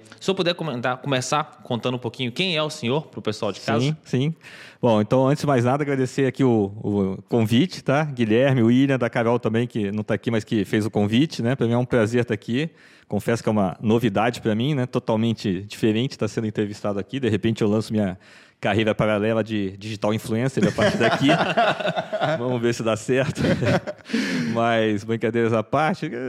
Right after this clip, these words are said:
Speaker 2: sim, eu sou, eu sou natural de São Paulo, né? Meu pai era, é, aviador da Força Aérea. Ele entrou pra Força Aérea porque os pais não tinham condições de,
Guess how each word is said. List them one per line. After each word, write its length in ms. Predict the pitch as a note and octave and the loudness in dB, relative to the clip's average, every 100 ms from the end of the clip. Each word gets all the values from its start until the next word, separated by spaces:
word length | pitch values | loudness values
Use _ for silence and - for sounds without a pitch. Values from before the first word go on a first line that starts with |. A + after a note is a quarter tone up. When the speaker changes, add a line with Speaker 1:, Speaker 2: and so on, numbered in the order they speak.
| C3 | -8
Speaker 2:
sim, 180 | - C3+ | -6 -2
eu 100 | A#2 | -2
sou, 760 | - D3+ E3+ E3+ C#3+ A#2 G2+ - | 0 2 4 4 4 2 0 -6
eu 100 | A2 | -8
sou 120 | C#3 | -4
natural 280 | C3+ C3+ B2+ | -4 -2 -2
de 60 | |
São 180 | - C#3 | -2 -4
Paulo, 460 | C3+ C3+ F3+ G#3 F#3 | 0 0 2 0 -4
né? 260 | B2+ E3 E3 | -6 -6 -6
Meu 180 | B2+ A2 | -2 -2
pai 360 | - A#2+ A#2+ A#2+ | 0 0 2 2
era, 600 | A#2 A2 G2+ F#2+ F2+ F#2 G2 - | 0 2 0 0 -2 -8 -12 -4
é, 720 | F#2+ F2+ F2+ F2+ F2+ F2+ E2 - - - | -2 0 -2 -2 -6 -8 -12 -14 -14 -8
aviador 480 | G2 A#2 G2+ C3+ | -2 -2 0 0
da 100 | C3+ | 0
Força 300 | A#2 G#2+ - | 0 -2 0
Aérea. 440 | A2 A2 C3+ D#3+ E3+ _ _ _ - | 2 2 2 -2 -8 _ _ _ -8
Ele 680 | G2+ G2+ G2+ F#2+ F#2 E2 - | -2 0 2 2 0 -2 -4
entrou 280 | G#2+ C3+ | -4 -2
pra 100 | A#2+ | -4
Força 240 | A#2 A#2+ B2+ | -4 -4 -2
Aérea 120 | A2 | -2
porque 420 | G#2 G#2 A2+ G#2 | -4 -4 0 2
os 140 | G2 F#2 | 2 -2
pais 320 | - B2+ B2+ | -2 0 0
não 100 | A2 | -2
tinham 160 | - A2+ | -4 -4
condições 440 | G#2+ G2+ A2 G#2 | -4 -4 -4 -4
de, 240 | G2+ F2+ | -4 -6